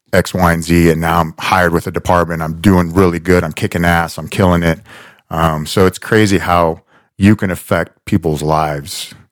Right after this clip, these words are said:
that you've never met before. Maybe they didn't have a father figure, whatever the case is, right? And it, that's just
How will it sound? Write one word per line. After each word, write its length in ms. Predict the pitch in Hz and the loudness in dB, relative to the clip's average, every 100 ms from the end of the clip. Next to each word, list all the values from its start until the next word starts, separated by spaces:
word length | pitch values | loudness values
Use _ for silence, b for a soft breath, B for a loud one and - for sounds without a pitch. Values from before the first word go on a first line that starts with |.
| _ _ | _ _
that 140 | 76 | -8
you've 120 | 85 82 | -4 -4
never 200 | 80 78 | -2 -2
met 220 | 82 78 | -2 -4
before. 580 | 87 87 80 80 78 b b b b b - | -8 -4 -2 -2 -4 b b b b b -8
Maybe 200 | 80 80 | -4 -2
they 100 | 78 | -2
didn't 180 | 82 | -4
have 140 | 80 78 | -4 -6
a 40 | |
father 320 | - 82 82 | -2 -2 -2
figure, 340 | 76 85 78 78 | -2 -4 -2 0
whatever 260 | 98 131 | 2 2
the 60 | 78 | -2
case 280 | - 90 87 | -4 -4 -4
is, 200 | 78 82 | -6 -2
right? 260 | 80 78 | -2 0
And 280 | 85 82 82 - | 0 0 -2 -2
it, 140 | 87 | -2
that's 400 | 85 87 - - | 2 0 -2 -6
just 360 | - 85 - | -2 -2 -2